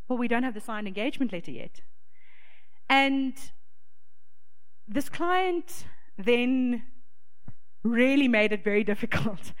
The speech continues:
and knew that I was working on the project and started accusing me of certain things and started speaking to the senior management of our team about me. <laughs> Um, and I knew that it was an ass-, I knew that this was an assignment because, unfortunately, this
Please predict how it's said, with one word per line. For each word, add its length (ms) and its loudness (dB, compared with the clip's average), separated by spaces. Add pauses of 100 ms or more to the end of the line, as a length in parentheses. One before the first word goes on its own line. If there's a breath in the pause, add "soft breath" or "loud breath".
(260 loud breath)
and 140 6
knew 160 8
that 120 6
I 80 8
was 160 2
working 300 4
on 60 0
the 60 0
project 380 0
and 120 -4
started 340 2
accusing 600 2
me 320 -2 (600)
of 140 4
certain 400 2
things 220 -2
and 100 -2
started 220 4
speaking 380 4
to 80 -4
the 80 -6
senior 280 0
management 720 -2 (320 soft breath)
of 220 8
our 160 4
team 600 2
about 340 2
me. 400 0
<laughs> 60 0 (840 soft breath)
Um, 420 4 (500)
and 140 8
I 260 2
knew 280 2
that 120 2
it 60 0
was 160 0
an 100 2
ass-, 120 -2 (100)
I 120 6
knew 260 4
that 380 -2
this 220 0
was 140 0
an 80 2
assignment 520 0
because, 380 -2 (420)
unfortunately, 760 4
this 200 -2